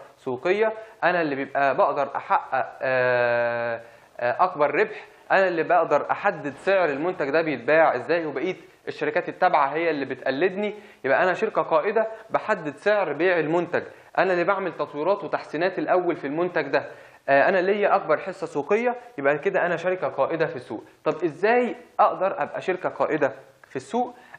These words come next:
قال لي من خلال استراتيجيات اسمها استراتيجيات التكامل. والتكامل ده ممكن يبقى تكامل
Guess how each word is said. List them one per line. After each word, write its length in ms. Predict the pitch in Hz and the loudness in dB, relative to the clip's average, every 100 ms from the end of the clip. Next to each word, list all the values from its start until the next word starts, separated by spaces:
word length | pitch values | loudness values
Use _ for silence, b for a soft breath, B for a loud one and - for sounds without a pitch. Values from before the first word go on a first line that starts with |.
| - | -2
قال 80 | |
لي 100 | 202 | -2
من 160 | 165 147 | -2 -4
خلال 340 | - 170 208 | -2 0 2
استراتيجيات 840 | 147 - 139 135 127 131 165 190 185 - - | -2 -6 -6 -6 -8 -2 2 2 -2 -10 -14
اسمها 400 | - 160 175 127 | -6 -2 0 -2
استراتيجيات 840 | - 139 131 131 120 127 160 170 170 B B - | -4 -2 -2 -2 -8 -2 2 2 -2 B B -2
التكامل. 580 | 165 156 - 117 101 - - _ _ _ - _ _ _ _ _ - - _ _ _ - _ _ _ _ _ - - b b b - | -2 -4 -4 -4 -4 -8 -18 _ _ _ -20 _ _ _ _ _ -20 -20 _ _ _ -20 _ _ _ _ _ -20 -20 b b b -8
والتكامل 600 | 156 180 170 226 202 165 | -4 -4 0 0 0 0
ده 140 | 190 | 0
ممكن 360 | 185 196 156 139 | 0 -2 -2 -2
يبقى 240 | 185 143 | -2 -4
تكامل 540 | 143 131 165 151 113 | -8 -4 -2 0 -4